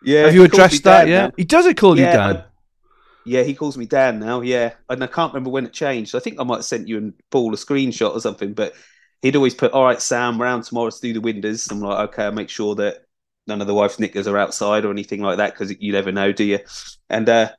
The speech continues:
Speaker 1: then one day it was just like, "All right, Dan, round tomorrow." I think it's 'cause I pay him bank transfer.
Speaker 2: Ah, see.
Speaker 1: So maybe it comes up Decox, or, and he must think, "Oh, it's not, maybe it's not Sam, it's Dan," or whether it comes up Dan. But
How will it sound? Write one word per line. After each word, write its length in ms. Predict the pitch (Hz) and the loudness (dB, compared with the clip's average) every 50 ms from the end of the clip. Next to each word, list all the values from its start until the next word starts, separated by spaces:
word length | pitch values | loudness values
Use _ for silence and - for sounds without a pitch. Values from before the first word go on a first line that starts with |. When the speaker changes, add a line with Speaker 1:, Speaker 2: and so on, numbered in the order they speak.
| _ _ _ _ _ | _ _ _ _ _
Speaker 1:
then 220 | 131 139 139 135 | -2 -2 -2 0
one 120 | 135 139 131 | -2 -2 0
day 120 | 127 127 | 0 0
it 40 | 120 | -2
was 80 | 123 | -2
just 140 | 120 127 - | -6 -8 -6
like, 140 | 135 127 - | -4 -4 -2
"All 80 | 127 123 | 0 0
right, 180 | 123 120 - - | 0 0 0 -4
Dan, 260 | 123 120 123 120 120 | -6 -6 -4 -4 -4
round 220 | 127 123 123 120 | -4 -6 -6 -6
tomorrow." 340 | - - 139 143 131 113 104 - | -8 -6 -2 -2 -2 -2 -2 -4
I 40 | 139 | -6
think 180 | - 220 180 165 | -6 -6 -6 -8
it's 80 | - | -8
'cause 120 | - 160 147 | -6 -4 -2
I 60 | 147 139 | -2 -4
pay 280 | - - 151 147 143 | -4 -6 -4 -4 -2
him 160 | 135 131 123 | -4 -4 -6
bank 320 | 113 - 143 139 147 123 - | -8 -6 -6 -6 -6 -8 -12
transfer. 540 | - - 110 98 - - - - 101 101 98 | -12 -12 -12 -12 -14 -14 -10 -6 -6 -6 -6
Speaker 2:
Ah, 380 | 90 98 101 104 104 101 98 90 | -6 -8 -8 -8 -8 -10 -12 -12
see. 380 | - - - 110 110 113 101 101 _ _ _ _ | -12 -8 -6 -6 -6 -6 -8 -12 _ _ _ _
Speaker 1:
So 140 | - 131 107 110 | -2 -2 0 0
maybe 280 | 120 123 123 120 117 | 0 -2 -2 0 -2
it 100 | 113 - | -4 -4
comes 260 | - - 117 104 - | -4 -6 -8 -4 0
up 280 | 131 113 104 - - _ _ _ _ _ | 0 0 0 -2 -8 _ _ _ _ _
Decox, 560 | 101 98 95 - - 101 95 - - - - | -12 -12 -12 -10 -8 -8 -8 -8 -10 -12 -8
or, 140 | 98 98 95 | -6 -4 -4
and 80 | 104 | -4
he 60 | 104 | -6
must 240 | 101 110 98 - - | -8 -8 -10 -8 -8
think, 160 | - 104 - | -10 -8 -6
"Oh, 100 | 95 98 | -4 -4
it's 140 | 90 90 - | -4 -4 -6
not, 180 | 104 98 - - _ - - | -8 -10 -10 -12 _ -12 -8
maybe 160 | - 107 101 95 | -4 -4 -2 -4
it's 140 | 98 - | -4 -6
not 140 | - 92 - | -8 -8 -6
Sam, 260 | - - 101 101 98 | -6 -6 -4 -4 -4
it's 80 | 95 - | -6 -4
Dan," 320 | - - 104 104 101 98 | -4 -2 -2 0 -2 -2
or 160 | 98 95 87 - - _ | -2 -4 -4 -6 -10 _
whether 160 | - 104 92 95 | -6 -4 -4 -4
it 60 | 95 | -4
comes 180 | - 101 95 101 | -4 -4 -2 -4
up 160 | 98 - - | -6 -4 -4
Dan. 340 | - 98 95 92 95 98 95 - | -4 -4 -2 -4 -6 -8 -8 -8
But 240 | - - - - | -10 -10 -10 -12